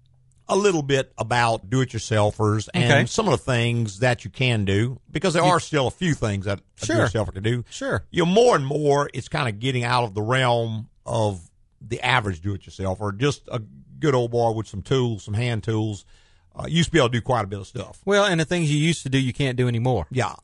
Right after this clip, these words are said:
Speaker 2: You
Speaker 1: And,
Speaker 2: know, it's,
Speaker 1: and a lot of
Speaker 2: especially
Speaker 1: things
Speaker 2: with
Speaker 1: that you used to
Speaker 2: electrical
Speaker 1: do
Speaker 2: stuff.
Speaker 1: don't need to be done anymore.
Speaker 2: Sure.
Speaker 1: They're gone. Like, for instance, putting a power steering pump on. I mean, that's something most handy people would do, except
Speaker 2: Right.
Speaker 1: power steering pumps have gone away. Now it's all electric power steering. Even something like a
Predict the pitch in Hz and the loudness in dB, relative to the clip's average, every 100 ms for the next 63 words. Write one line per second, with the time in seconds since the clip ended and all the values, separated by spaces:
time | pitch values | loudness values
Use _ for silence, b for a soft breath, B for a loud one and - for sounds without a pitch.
0 | _ 131 135 131 117 202 214 226 262 233 | _ 0 2 2 0 0 2 2 4 4
1 | 240 214 139 127 131 220 160 147 165 156 | 4 4 4 2 2 2 0 2 4 4
2 | 156 156 247 165 117 110 104 98 104 123 | 4 2 -4 -2 -2 0 0 -2 0 2
3 | 156 131 110 160 165 147 160 - 127 120 | 4 2 4 4 4 0 -4 0 0 0
4 | - _ - 156 - - 156 127 135 113 | -8 _ -2 -2 0 0 0 2 2 2
5 | 185 160 - 117 - 107 98 101 - 123 | 0 0 0 0 0 -4 -4 -10 -8 -2
6 | 120 160 - 156 143 143 139 120 120 131 | 2 0 2 0 0 0 0 4 4 4
7 | - - _ - 135 131 123 123 104 _ | -2 -12 _ -8 -4 -2 -2 -4 -8 _
8 | _ _ _ - 131 120 104 156 202 131 | _ _ _ -4 -4 -2 -2 0 -2 0
9 | 147 113 160 127 113 123 117 131 123 104 | 2 2 2 -2 -2 -4 -2 0 -2 -4
10 | 110 120 107 143 165 135 123 123 117 117 | -2 0 2 2 2 0 -2 0 0 2
11 | 175 - - 95 - - 73 - - 220 | -2 -4 -10 -8 -10 -12 -18 -10 0 2
12 | 185 175 151 135 123 107 - - 139 143 | 4 4 4 2 0 -2 -4 -4 -2 0
13 | 131 127 - 123 120 113 107 | 0 0 -2 -2 0 -2 -4